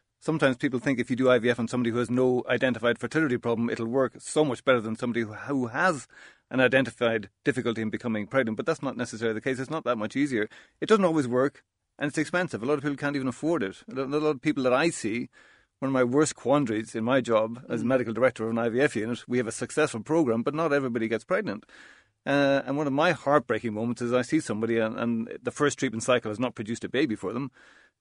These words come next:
Speaker 1: Uh, they're, they would very much like to have a second one, but they, they're struggling to afford it because it's not state funded. I mean, so people's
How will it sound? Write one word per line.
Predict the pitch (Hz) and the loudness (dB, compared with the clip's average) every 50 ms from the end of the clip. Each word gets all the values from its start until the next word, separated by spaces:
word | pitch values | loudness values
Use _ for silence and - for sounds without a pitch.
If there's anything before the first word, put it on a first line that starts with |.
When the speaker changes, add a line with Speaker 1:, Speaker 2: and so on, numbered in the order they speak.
| _ - - | _ -6 -2
Speaker 1:
Uh, | 120 120 120 120 120 120 117 107 | 0 0 2 2 2 0 0 0
they're, | 117 113 107 101 _ _ _ _ _ | 0 0 0 -2 _ _ _ _ _
they | - 120 | -4 -2
would | 110 120 104 | -2 2 4
very | 143 160 | 4 4
much | 143 123 110 | 4 4 0
like | 127 127 117 | 0 0 0
to | - | 0
have | 113 110 | -4 -4
a | 110 | -2
second | - 160 - - 98 | -2 -2 -2 -2 -4
one, | 113 | -4
but | 113 | -2
they, | 120 139 143 | 0 -2 -2
they're | - - 143 135 | 0 -2 -4 -4
struggling | - - 160 156 147 156 135 | -2 -2 -2 -2 -2 -4 -4
to | - 151 | -4 -6
afford | 135 - 165 185 226 - | -4 -4 -4 -4 -2 -4
it | - - | -6 -6
because | - 110 117 110 | -6 -8 -8 -8
it's | 113 - | -8 -8
not | 127 - - | -8 -8 -8
state | - - 143 139 | -6 -6 -6 -6
funded. | - - 190 202 160 113 113 | -4 -6 -4 -2 -2 -2 -2
I | 113 113 | -2 -2
mean, | 123 120 120 120 117 - _ _ _ _ _ _ _ _ _ | -2 0 0 -2 -4 -6 _ _ _ _ _ _ _ _ _
so | - - 151 143 143 - _ - - - _ _ _ _ _ _ _ _ _ _ _ _ _ _ _ _ _ _ _ _ _ _ - | 0 4 4 4 4 2 _ -16 -20 -20 _ _ _ _ _ _ _ _ _ _ _ _ _ _ _ _ _ _ _ _ _ _ -2
people's | - 185 - 147 135 135 120 - | -2 0 4 4 4 4 2 -4